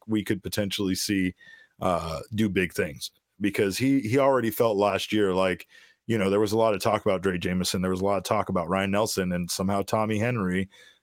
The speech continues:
kind of became the bit, the, the more consistent of those two guys as far as his performances when he would start for this team.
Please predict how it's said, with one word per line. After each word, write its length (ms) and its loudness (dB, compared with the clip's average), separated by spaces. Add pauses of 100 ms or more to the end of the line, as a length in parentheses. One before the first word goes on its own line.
kind 240 2
of 280 0
became 400 0
the 100 2
bit, 280 2 (140)
the, 140 2
the 140 0
more 240 2
consistent 760 0 (380)
of 180 4
those 240 4
two 180 0
guys 360 2
as 100 0
far 180 2
as 100 0
his 120 -2
performances 680 -2
when 120 -2
he 60 0
would 140 -4
start 280 0
for 80 -8
this 160 -6
team. 200 -14